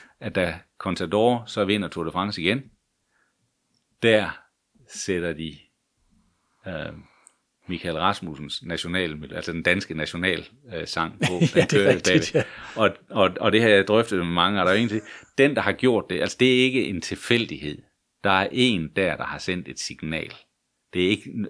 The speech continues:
Speaker 1: det, det er simpelthen for,
Speaker 2: Det er
Speaker 1: det er
Speaker 2: for
Speaker 1: simpelthen
Speaker 2: tilfældigt.
Speaker 1: for, det er simpelthen for godt til at kunne være tilfældigt.
Speaker 2: <laughs> Det har jeg faktisk aldrig nået at tænke. Mm. <laughs> Men, men det kan du godt have ret i. Werner, i sagen mod Michael Rasmussen, hvem står med det største sværd i hånden?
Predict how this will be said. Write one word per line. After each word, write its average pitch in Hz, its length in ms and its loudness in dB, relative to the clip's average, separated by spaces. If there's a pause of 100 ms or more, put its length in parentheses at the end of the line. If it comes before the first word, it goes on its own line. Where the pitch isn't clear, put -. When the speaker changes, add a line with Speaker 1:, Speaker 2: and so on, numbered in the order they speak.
Speaker 1:
det, 110 200 -8
det 104 80 0
er 101 40 -2
simpelthen 101 440 -2 (200)
for, 78 340 -4 (540)
Speaker 2:
Det 143 80 0
er - 20 0
Speaker 1:
det - 80 0
er - 20 8
Speaker 2:
for 123 60 8
Speaker 1:
simpelthen 110 140 4
Speaker 2:
tilfældigt. 127 320 4
Speaker 1:
for, - 140 -8
det 113 100 6
er 107 40 6
simpelthen 135 360 4
for - 160 0
godt 120 240 6
til - 240 0
at 101 100 2
kunne 87 160 -2
være 80 120 4
tilfældigt. 90 460 0
Speaker 2:
<laughs> - 100 -20 (1080)
Det 139 100 -10
har 123 40 -8
jeg 123 80 -12
faktisk 135 260 -4
aldrig 143 200 0
nået 147 120 0
at 127 60 -2
tænke. 127 280 -2 (140)
Mm. - 460 -2
<laughs> - 60 -10
Men, 165 180 4
men 139 140 0
det 139 140 4
kan 143 100 4
du 139 100 4
godt 135 160 2
have 135 120 2
ret 135 180 0
i. - 40 -10 (720)
Werner, 156 260 8
i 147 60 4
sagen 175 260 8
mod 160 140 6
Michael 156 480 6 (260)
Rasmussen, 127 560 4
hvem 127 180 4
står 147 240 8
med 127 120 2
det 113 60 0
største 139 340 4
sværd 131 320 4
i - 20 2
hånden? 120 340 4